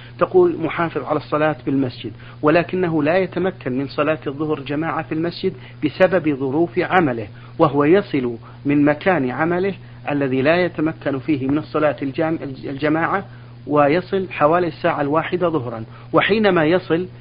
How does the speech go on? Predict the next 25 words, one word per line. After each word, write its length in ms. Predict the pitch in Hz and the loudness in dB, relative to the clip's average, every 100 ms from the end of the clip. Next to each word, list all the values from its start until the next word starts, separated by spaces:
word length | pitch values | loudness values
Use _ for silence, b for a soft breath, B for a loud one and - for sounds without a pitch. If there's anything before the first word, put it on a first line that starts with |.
| b - | b -6
تقول: 400 | - 175 180 170 | 4 6 6 4
'نتوضأ 680 | 165 151 143 135 123 160 180 165 | 2 2 4 2 0 -4 -2 0
ونصلي 560 | 165 147 - 175 135 | 2 2 2 0 0
الظهر 340 | 127 165 175 185 | -4 -4 -4 -4
جماعة، 480 | 147 127 110 113 - B B | -2 -4 -4 -8 -12 B B
وأنا 380 | 160 165 175 156 | 2 4 4 0
أنتظره 600 | 147 135 156 160 151 147 | -2 -4 -2 -2 -2 -4
حتى 320 | - 165 - | -6 -8 -4
نكسب 400 | 143 151 - 147 - B - | -4 -4 -2 -4 -4 B -2
صلاة 260 | 143 143 127 | 4 4 2
الجماعة'، 520 | 131 131 127 123 117 - B 185 | -4 0 0 0 -4 -8 B 0
فهل 240 | 180 175 | 2 2
في 180 | - 143 | 0 0
عدم 360 | 160 147 147 | 0 0 0
صلاة 600 | 135 143 139 135 123 120 113 b b | -2 -2 0 0 -4 -10 -12 b b
وقت 220 | 151 147 - - | -4 -4 -4 2
سماع 340 | 143 147 135 | 4 4 0
أذان 240 | 123 143 | 0 0
الظهر 360 | 127 120 131 120 | 0 -2 -4 -4
وانتظار 460 | 127 127 123 135 135 | -4 -4 -2 0 0
الزوج، 420 | 117 127 135 110 b - | -2 0 0 -2 b -4
هل 140 | 151 | -2
في 160 | 147 135 | 0 0
ذلك 360 | 139 127 120 | 0 0 -4
إثم؟" 340 | 131 135 151 | -6 -2 -2